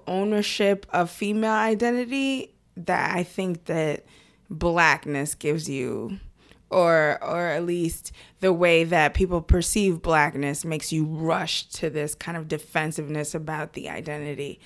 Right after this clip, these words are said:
So, like, I remember I was really, really good at tartil, and tartil is, um, the sing-songy kind of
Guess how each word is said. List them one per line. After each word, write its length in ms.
So, 460
like, 300
I 180
remember 640
I 140
was 240
really, 320
really 240
good 260
at 140
tartil, 680
and 140
tartil 500
is, 160
um, 460
the 140
sing-songy 1500
kind 360
of 400